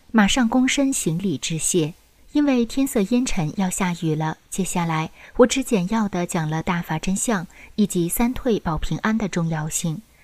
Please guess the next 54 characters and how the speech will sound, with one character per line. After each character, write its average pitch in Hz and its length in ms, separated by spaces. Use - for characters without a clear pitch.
他 - 120
很 160 240
虔 160 240
诚 185 220
地 160 100
听， 190 300
并 277 160
表 175 200
示 196 260
愿 262 180
意 185 80
退 180 220
出 - 180
邪 170 240
党 160 240
的 156 220
团 151 260
队 196 160
组 151 240
织。 156 300
当 269 180
时 190 180
他 175 260
按 185 220
耐 175 140
不 160 160
住 208 160
的 - 100
喜 156 340
悦， 175 220
兴 294 200
奋 285 220
地 165 220
一 170 160
再 160 280
躬 220 220
身 240 220
施 165 240
礼。 151 320
当 190 180
我 190 60
给 180 140
他 175 200
起 156 200
化 247 200
名 170 200
时， 151 260
他 294 120
更 285 200
是 175 200
激 240 220
动 254 180
不 180 160
已， 151 300